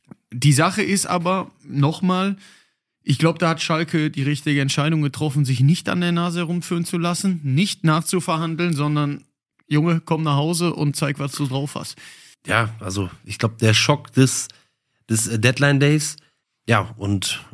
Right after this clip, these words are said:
Speaker 2: am Ende kann man nur sagen, wir haben einen weiteren Neuzugang prinzipiell bekommen.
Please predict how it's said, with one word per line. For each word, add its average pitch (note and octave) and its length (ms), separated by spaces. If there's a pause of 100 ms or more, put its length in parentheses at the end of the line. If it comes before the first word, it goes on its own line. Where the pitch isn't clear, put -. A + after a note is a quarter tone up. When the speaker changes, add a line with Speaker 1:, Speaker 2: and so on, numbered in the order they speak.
Speaker 2:
am F#2 100
Ende G#2+ 180
kann A2 160
man A2 100
nur A2 100
sagen, A#2 480
wir F#2+ 160
haben G#2+ 440
einen G2+ 120
weiteren G#2 320
Neuzugang G#2 540
prinzipiell G#2 540
bekommen. F#2 400